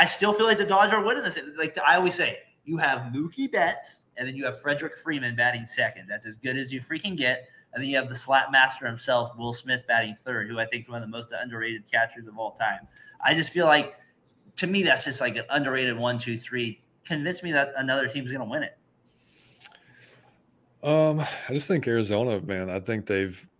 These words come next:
Speaker 2: they've got the pitching to, to compete with Los Angeles, um,
Speaker 1: Yeah.
Speaker 2: especially with some of the injuries that they've had. Um,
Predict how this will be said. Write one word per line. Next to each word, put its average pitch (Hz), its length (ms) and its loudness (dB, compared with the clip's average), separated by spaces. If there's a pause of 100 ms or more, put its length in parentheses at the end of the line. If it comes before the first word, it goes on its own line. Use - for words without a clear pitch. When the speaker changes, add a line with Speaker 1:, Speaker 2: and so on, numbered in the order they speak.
(120)
Speaker 2:
they've 117 120 0
got 107 200 -2
the - 80 -2
pitching 113 480 -4 (400)
to, 107 180 4 (180)
to 104 260 2
compete 107 540 -2 (320)
with 110 220 -4
Los 117 200 2
Angeles, 123 560 -2
um, 92 380 -4
Speaker 1:
Yeah. - 60 -4
Speaker 2:
especially 113 320 4
with 107 200 4
some 110 200 0
of 104 80 4
the 98 160 6
injuries 107 340 2
that 104 140 0
they've 104 200 2
had. 107 460 -2 (420)
Um, 80 540 -6